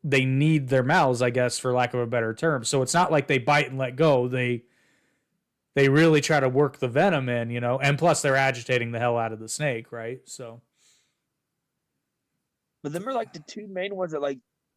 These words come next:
Speaker 2: hit my head at first.
Speaker 1: I remember, uh, speaking of, s-, speaking of Macho Man, the, uh,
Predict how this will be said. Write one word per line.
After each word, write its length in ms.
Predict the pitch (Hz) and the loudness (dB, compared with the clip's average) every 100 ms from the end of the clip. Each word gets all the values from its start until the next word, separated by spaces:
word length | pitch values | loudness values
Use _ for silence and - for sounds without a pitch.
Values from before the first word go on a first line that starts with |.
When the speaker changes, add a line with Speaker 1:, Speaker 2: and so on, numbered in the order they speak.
| _ - | _ -14
Speaker 2:
hit 280 | - 160 | -8 -8
my 160 | 165 156 | -6 -8
head 260 | 151 151 143 | -6 -6 -6
at 120 | - | -8
first. 520 | - 98 73 - _ _ _ _ _ _ _ _ _ _ _ _ _ - _ _ _ _ _ - | -10 -12 -14 -20 _ _ _ _ _ _ _ _ _ _ _ _ _ -20 _ _ _ _ _ 0
Speaker 1:
I 220 | 160 262 | 4 4
remember, 880 | 277 165 139 127 120 123 117 117 - - | 4 4 2 0 0 0 0 -2 -6 -6
uh, 60 | |
speaking 420 | 151 - 160 139 131 | -4 0 0 0 -4
of, 180 | 117 | -6
s-, 220 | 135 131 - _ | -8 -8 -10 _
speaking 400 | - 139 135 117 | -8 -4 -4 -6
of 100 | 113 | -6
Macho 300 | 131 151 139 | -2 -2 -4
Man, 360 | 120 120 120 113 _ _ _ - | -4 -4 -4 -8 _ _ _ -4
the, 360 | 135 147 139 | 2 4 4
uh, 340 | 135 131 127 | 4 4 2